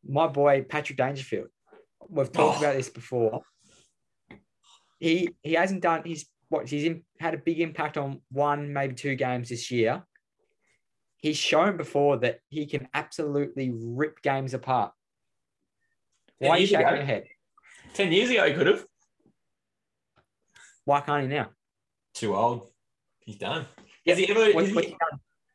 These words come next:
Speaker 2: can I ask
Speaker 1: Last
Speaker 2: you a question?
Speaker 1: year, last year, he's still ripping games apart. Like, all these people, that's the reason Buddy's on the list.
Speaker 2: Yeah, no, that's
Speaker 1: He's
Speaker 2: fair, that's fair. My, my only question is, has he ever shown up in finals time?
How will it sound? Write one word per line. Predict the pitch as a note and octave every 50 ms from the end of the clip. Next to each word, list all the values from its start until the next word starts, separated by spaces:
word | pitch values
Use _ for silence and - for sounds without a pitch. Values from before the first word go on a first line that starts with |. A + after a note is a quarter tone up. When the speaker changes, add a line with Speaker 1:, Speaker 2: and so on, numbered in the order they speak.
| _ _ _ _ -
Speaker 2:
can | - A#3
I | A#3
ask | A#3
Speaker 1:
Last | E3 E3+ F3+ G3 - A#3+
Speaker 2:
you |
a | B3
question? | D#3+ D#3+ F3
Speaker 1:
year, | F3+ F3 - - - _ _ _ _ _ _ -
last | D#3 D#3+ F#3 F#3+ - -
year, | D#3+ D#3+ E3
he's | E3 E3 E3
still | - F3 E3
ripping | D3 D3 C#3+ C#3+ - D3
games | C#3+ C#3 C#3 C3+ C3 B2
apart. | - _ - C3 B2+ C3 C3+ - D3+
Like, | D3 C#3+ C#3+ D3 - - _ _ _ _ _ _
all | - D#3 E3+ F3
these | F3 E3 D#3+
people, | - - F3 F3 F3 E3+ A#2+ A2 A2 A2 _ -
that's | - D3 D3 - -
the | D3+
reason | D3+ D3+ C3+ C#3 C3
Buddy's | D3 C#3+ D3+ D3+ C#3+ C#3+
on | C#3 B2+
the | A#2+ A2+
list. | G2+ - - - - - - - -
Speaker 2:
Yeah, | G#3 G#3+ G#3+ A3+
no, | A3+ A3+ A3+
that's | A3+ A3+ D3
Speaker 1:
He's | C#3+ -
Speaker 2:
fair, | A#3+ A3 G#3+
that's | A3 A3+ A3 -
fair. | - E3 E3 G3+ - - _ _ _ _ _ _ _ _ _ _ _ _ _ -
My, | E3+ F3+
my | F3+ F#3 F#3 F#3+
only | G3+ G#3 G#3 G#3
question | - - G3 F#3+ F#3+ - - -
is, | - D#3+ D3+ - -
has | F3 E3+ E3
he | F3 F3 D#3
ever | D#3+ E3+ E3+ E3+ D#3
shown | - - D#3 D3+ D3
up | C#3+ C#3 D3+
in | C#3+ C3
finals | - C3 C3+ C#3+ D3 C#3+ -
time? | - A#2 G2 -